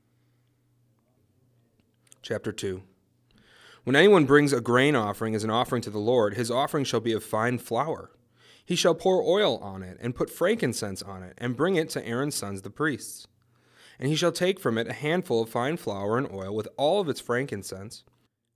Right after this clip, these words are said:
and the priest shall burn this as its memorial portion on the altar,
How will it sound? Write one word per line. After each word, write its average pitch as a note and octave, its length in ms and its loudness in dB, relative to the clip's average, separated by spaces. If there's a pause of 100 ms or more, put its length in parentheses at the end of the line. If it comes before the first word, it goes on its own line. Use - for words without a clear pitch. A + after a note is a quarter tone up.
(160)
and B2 80 -16
the B2 60 -12
priest D#3 340 -12
shall A#2+ 200 -12
burn B2+ 400 -10
this G2+ 420 -18
as A2+ 240 -12
its A#2 160 -16
memorial A#2+ 460 -12
portion - 440 -18
on G2 120 -20
the G#2 100 -16
altar, G2+ 460 -18